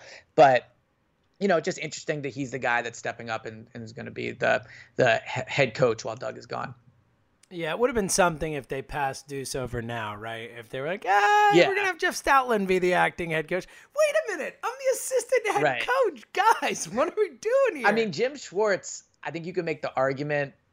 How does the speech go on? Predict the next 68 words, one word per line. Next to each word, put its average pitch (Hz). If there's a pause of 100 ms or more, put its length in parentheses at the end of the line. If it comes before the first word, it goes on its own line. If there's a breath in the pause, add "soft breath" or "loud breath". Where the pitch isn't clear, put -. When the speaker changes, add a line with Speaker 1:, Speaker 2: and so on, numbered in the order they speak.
Speaker 1:
like, 117 (120)
is 127
kind 131
of 127
the 120
natural 131
guy 202
to 190
do 214
it, 220
but 165
I 151
think 160
Deuce 175
makes 156
a 147
lot 139
more 131
sense. 131
Like, 139
first 220
of 180
all, 147 (600 loud breath)
all 175
the 165
guys 135
love 127
Deuce. 123
Like, 117
he's 139
a 123
natural 139
leader. 127
I 123
think 139
he'll 147
be 135
able 131
to, 131
like, 120
deliver 127 (380 soft breath)
the 131
right 127
tone 123
in 135
this 143
setting 151 (100)
to 151
the 123
players 127
when 123
he 123
talks 123
to 143
them. 139
He's 131
on 156
the 147
offensive 139
side 135
of 127
the 127
ball, 120
which 123
I 127
think 123
also 120
matters. 117